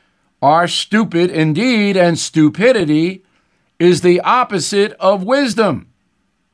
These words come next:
There are not really two sides to these issues. The campaign to harm traditional policing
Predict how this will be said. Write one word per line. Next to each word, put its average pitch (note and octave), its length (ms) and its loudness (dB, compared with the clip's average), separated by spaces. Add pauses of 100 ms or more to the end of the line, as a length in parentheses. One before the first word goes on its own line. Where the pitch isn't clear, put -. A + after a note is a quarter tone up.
(760)
There F3 240 2
are F#3 200 2
not A3 360 0
really G#3 440 0
two G#3+ 240 -4
sides F3+ 680 0 (100)
to G3 160 -4
these F#3+ 320 -4
issues. - 760 -8 (760)
The C#3+ 120 -4
campaign F#3 480 0
to F3 140 -2
harm F#3+ 360 2
traditional D#3+ 560 -4
policing F3+ 880 -6